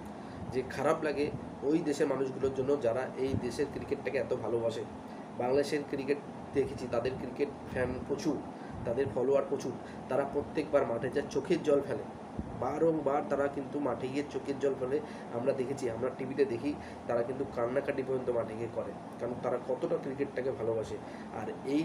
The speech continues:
চ-, লম্পটগুলো কিন্তু বাংলাদেশের ক্রিকেটটাকে নষ্ট করছে, বিশেষ করে ওই পাপন, সাকিব, তামিম, এই যে রিয়াদ, এইগুলোকে যদি না হাঁটানো যায়, নতুন সেট যদি তৈরি করা না হয়, ক্রিকেটে উন্নতি হবে না।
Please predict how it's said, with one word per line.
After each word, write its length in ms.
চ-, 200
লম্পটগুলো 760
কিন্তু 300
বাংলাদেশের 500
ক্রিকেটটাকে 460
নষ্ট 300
করছে, 300
বিশেষ 280
করে 160
ওই 120
পাপন, 360
সাকিব, 580
তামিম, 440
এই 120
যে 200
রিয়াদ, 340
এইগুলোকে 460
যদি 180
না 240
হাঁটানো 380
যায়, 240
নতুন 360
সেট 240
যদি 220
তৈরি 280
করা 180
না 220
হয়, 260
ক্রিকেটে 340
উন্নতি 300
হবে 260
না। 160